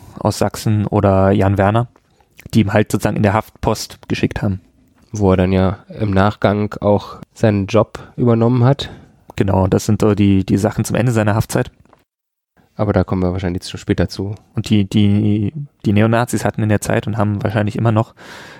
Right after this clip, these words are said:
Speaker 1: ein recht aktives System, wo Leute aus der Szene, die halt im Gefängnis sitzen, sozusagen von außen unterstützt werden durch sozusagen, durch Briefe, dadurch, dass man ihnen irgendwelche Sachen schickt und einfach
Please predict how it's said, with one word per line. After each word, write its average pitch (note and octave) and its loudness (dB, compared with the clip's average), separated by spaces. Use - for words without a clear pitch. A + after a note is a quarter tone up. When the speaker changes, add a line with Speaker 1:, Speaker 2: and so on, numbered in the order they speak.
Speaker 1:
ein G2+ 0
recht G#2 0
aktives A#2+ 2
System, A2+ 0
wo G#2+ 0
Leute G#2+ 2
aus - -2
der G#2+ 2
Szene, A#2 0
die G2+ 0
halt G2+ 0
im G#2 -2
Gefängnis A#2 -2
sitzen, A2 -2
sozusagen G#2 -2
von - -4
außen G#2+ 0
unterstützt - -2
werden G#2 2
durch F#2+ 2
sozusagen, G2 -2
durch G#2 0
Briefe, G2+ 2
dadurch, G#2 0
dass - -2
man G#2 0
ihnen G#2 2
irgendwelche G#2 0
Sachen G#2 -2
schickt - -2
und G#2 -2
einfach G#2 -2